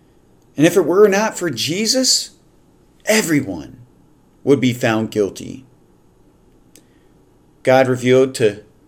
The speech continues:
Abraham that Sodom and Gomorrah were beyond saving, and yet these cities never saw God's wrath coming until it was too late. Let us remember the words of the Apostle Paul,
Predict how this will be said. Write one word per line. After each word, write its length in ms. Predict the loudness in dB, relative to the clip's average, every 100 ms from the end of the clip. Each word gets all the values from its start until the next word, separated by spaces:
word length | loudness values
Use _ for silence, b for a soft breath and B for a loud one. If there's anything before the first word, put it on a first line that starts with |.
| _
Abraham 540 | 4 4 4 0 0 2
that 260 | 0 -2 _
Sodom 480 | -8 2 6 6 6
and 100 | 4
Gomorrah 540 | 2 4 6 4 2 -6 _ b b b b b _
were 140 | 2
beyond 440 | 6 6 6 4 0
saving, 600 | 0 -2 -2 -10 -18 -20 _ _ _
and 200 | 4 6
yet 260 | 6 2 -2
these 320 | -6 -4 0
cities 520 | 0 2 2 0 -6 b b b b _
never 540 | -4 2 4 2 0
saw 600 | -2 2 2 2 0 -6 -14 _ -2
God's 440 | 0 2 0 0
wrath 380 | 0 2 0 -4
coming 480 | 0 0 0 -6 -14 b b b b b -4
until 320 | -4 -2 -2
it 40 | -2
was 140 | -6
too 260 | -8 -6 -4
late. 500 | -4 -4 -12 -18 -20 _ _ _ _ _ _ _ _
Let 140 | 0 2
us 140 | 2
remember 200 | 0 0
the 80 | 0
words 600 | 2 2 0 -4 -10 -14 _ _
of 100 | -2
the 60 | -2
Apostle 440 | -4 -4 -4 -6
Paul, 500 | -6 -2 -2 -2 -8